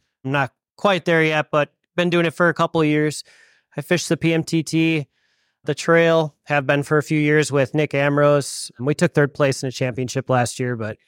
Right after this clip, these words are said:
try and be competitive and help run the Eagle River Monday Night Muskie League, which, thank you, Jeff, and Team Rhino has been a great sponsor of ours for many years and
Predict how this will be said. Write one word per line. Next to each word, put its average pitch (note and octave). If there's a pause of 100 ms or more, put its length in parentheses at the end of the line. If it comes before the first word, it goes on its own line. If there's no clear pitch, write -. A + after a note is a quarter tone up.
(160)
try F3
and E3+
be D#3+
competitive C#3+ (560)
and C3
help E3+
run F3
the E3+
Eagle E3
River D#3
Monday F3+
Night E3+
Muskie D3
League, G#2+
which, - (480)
thank D#3
you, D3+
Jeff, E3
and C#3
Team D#3
Rhino D3
has C3
been C3+
a C3
great C3+
sponsor D3+
of C3+
ours C#3+
for C#3
many D#3+
years D3
and B2